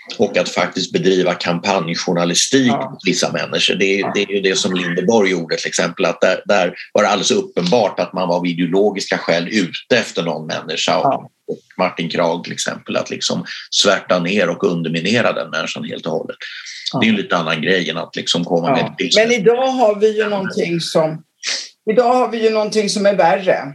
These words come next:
Speaker 1: Mm.
Speaker 2: Och det är ju det som sker på nätet.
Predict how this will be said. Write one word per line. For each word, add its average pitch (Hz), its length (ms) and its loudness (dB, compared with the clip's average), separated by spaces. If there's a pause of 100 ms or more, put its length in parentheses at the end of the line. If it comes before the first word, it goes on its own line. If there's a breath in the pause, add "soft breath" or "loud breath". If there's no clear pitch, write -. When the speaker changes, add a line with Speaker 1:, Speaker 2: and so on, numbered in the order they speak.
(340)
Speaker 1:
Mm. 85 120 0 (1120 loud breath)
Speaker 2:
Och 220 240 6
det 185 440 2
är 170 40 6
ju 180 140 2
det 160 180 4
som 156 160 0
sker 127 140 2
på 135 120 -2
nätet. 127 520 0